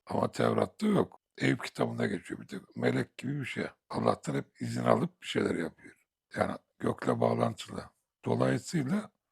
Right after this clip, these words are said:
bu şeytanlar da zarar veren bir şeye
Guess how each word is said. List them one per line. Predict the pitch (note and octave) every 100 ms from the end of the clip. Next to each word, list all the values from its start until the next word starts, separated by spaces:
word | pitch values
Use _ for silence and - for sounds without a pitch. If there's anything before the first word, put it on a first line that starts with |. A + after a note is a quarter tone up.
| _ _ _ _ _ _ _
bu | C#3 A#2+ -
şeytanlar | - A#2+ - C#3 C#3+ D#3+ D3 A#2+
da | - F#3 - _ _ _ _ _ -
zarar | C3+ B2 C3 C#3+ D3
veren | B2 C3 E3+ _ _ _ _ _ _ _ _ _
bir | -
şeye | D3+ C3+ -